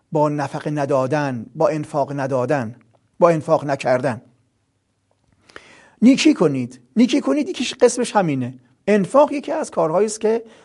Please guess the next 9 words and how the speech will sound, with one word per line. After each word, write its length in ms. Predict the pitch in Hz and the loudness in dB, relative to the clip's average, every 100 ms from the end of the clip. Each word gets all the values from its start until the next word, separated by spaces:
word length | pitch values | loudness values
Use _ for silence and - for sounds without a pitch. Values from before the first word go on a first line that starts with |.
| _ | _
به 100 | 170 | 0
عنوان 440 | 160 151 147 180 220 | 2 2 2 2 2
احسان 760 | 226 - 151 123 - - 143 143 | -2 -4 -4 -4 -6 -2 -2 -2
و 80 | |
نیکوکاری 840 | 143 139 160 131 147 147 240 131 - _ _ - | -4 -4 -6 0 2 2 0 -4 -10 _ _ -6
ازش 320 | 123 135 147 | -4 -4 -2
نام 240 | 135 127 | -2 -2
برده 220 | 120 113 | -4 -6
شده. 320 | 123 120 107 | -8 -10 -12